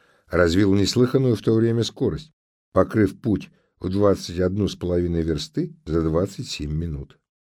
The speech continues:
Средняя скорость составила сорок восемь вёрст в час, а на отдельных участках дороги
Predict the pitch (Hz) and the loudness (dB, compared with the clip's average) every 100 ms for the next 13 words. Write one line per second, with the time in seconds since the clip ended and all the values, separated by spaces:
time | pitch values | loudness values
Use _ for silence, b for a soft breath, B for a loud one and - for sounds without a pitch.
0 | _ _ _ - 92 95 156 180 156 131 | _ _ _ -4 0 2 2 0 0 0
1 | - 95 - 107 104 98 107 98 - 107 | 0 -6 -2 -2 0 -2 -2 -4 -2 -2
2 | 98 107 113 110 - - - - _ _ | -2 -4 -4 -4 -6 -8 -8 -12 _ _
3 | _ _ _ 92 92 90 85 117 185 180 | _ _ _ 0 4 4 2 2 2 0
4 | 101 - 82 - 78 78 85 82 71 69 | -2 -2 -4 -6 -10 -4 -4 -2 -6 -10